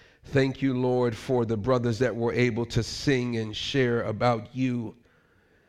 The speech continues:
Thank you for them encouraging us. Thank you, Lord, for a brother who is continually meeting the needs of others through Mia's foundation. Thank you, Lord, for the way in which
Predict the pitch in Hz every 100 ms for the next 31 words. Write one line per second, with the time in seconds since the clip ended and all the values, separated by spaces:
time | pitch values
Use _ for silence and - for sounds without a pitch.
0 | _ - 156 147 - 139 131 139 127 131
1 | 127 127 - 151 143 131 117 123 120 117
2 | - 143 143 135 139 135 131 127 - 139
3 | 131 127 123 - - - - 131 127 147
4 | 139 131 143 131 113 135 127 - 151 139
5 | 139 135 135 135 131 - - _ _ -
6 | - 139 156 156 139 143 139 139 147 139
7 | 120 123 120 123 123 120 - 131 123 131
8 | 131 120 - 123 120 127 123 120 123 117
9 | 156 156 151 143 135 139 135 131 127 -
10 | - - 147 135 131 120 147 170 165 160
11 | 151 135 131 135 156 135 - - - -
12 | - -